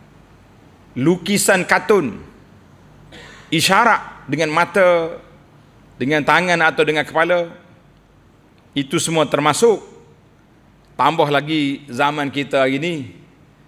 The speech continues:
perbuatan mengumpat berleluasa berlaku, tersebar melalui media sosial seperti grup-grup WhatsApp, TikTok, Telegram, Facebook dan macam-macam lagi alat sebaran yang ada.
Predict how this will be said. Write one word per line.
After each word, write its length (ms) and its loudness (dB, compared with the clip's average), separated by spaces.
perbuatan 500 2
mengumpat 560 -4
berleluasa 720 0
berlaku, 560 -4
tersebar 880 0
melalui 480 -4
media 320 0
sosial 480 -4
seperti 560 -4
grup-grup 480 -2
WhatsApp, 320 0
TikTok, 760 -2
Telegram, 880 2
Facebook 640 -4
dan 200 2
macam-macam 600 -2
lagi 320 -4
alat 240 -4
sebaran 440 -2
yang 200 -4
ada. 320 -2